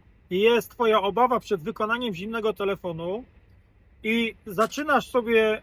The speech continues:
wmawiać i tłumaczyć się, że ta oferta jest za droga, ta jest nie w tej lokalizacji, a ta może jest za dobrze wykończona, a ta znowu jest za słabo wykończona i nie znajdziesz klienta na tego typu ofertę.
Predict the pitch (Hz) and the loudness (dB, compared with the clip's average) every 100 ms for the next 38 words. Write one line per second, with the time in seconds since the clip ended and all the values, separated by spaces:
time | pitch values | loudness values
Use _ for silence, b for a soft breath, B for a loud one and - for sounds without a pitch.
0 | - 170 196 226 214 202 190 - - 214 | -8 -8 0 2 4 2 0 -6 -10 -8
1 | 254 262 277 294 240 196 - 190 180 180 | -4 2 4 2 -4 -10 -6 -4 -4 -6
2 | 180 185 202 233 220 - 214 - 190 185 | -8 -8 -2 0 0 0 -6 0 2 2
3 | 170 160 208 208 233 226 220 202 180 180 | -2 -6 -4 0 0 0 0 -2 -4 -4
4 | 190 170 - - 208 202 220 220 233 220 | -4 -6 -14 -10 -8 -2 -2 0 -2 -2
5 | 208 220 - 214 202 190 262 269 254 220 | -2 -4 -4 -8 -4 -2 0 2 2 0
6 | 220 214 208 202 202 185 - 202 196 233 | 0 0 2 2 2 0 -4 -2 0 2
7 | 233 226 240 226 - 247 214 - 208 196 | 2 0 -2 -6 -6 -4 -4 -4 -4 -4
8 | 190 196 185 202 233 226 208 208 220 196 | 0 0 0 -4 -4 -2 -4 -6 -8 -6
9 | 214 208 202 220 226 226 247 311 302 233 | -6 -4 -6 -4 -4 -2 0 -2 -2 -6
10 | - 214 214 220 196 190 185 208 196 196 | -6 -6 -4 -4 -4 -6 -4 -4 -4 -4
11 | - 180 156 180 - 190 226 | -4 -4 -4 -12 -6 -6 -6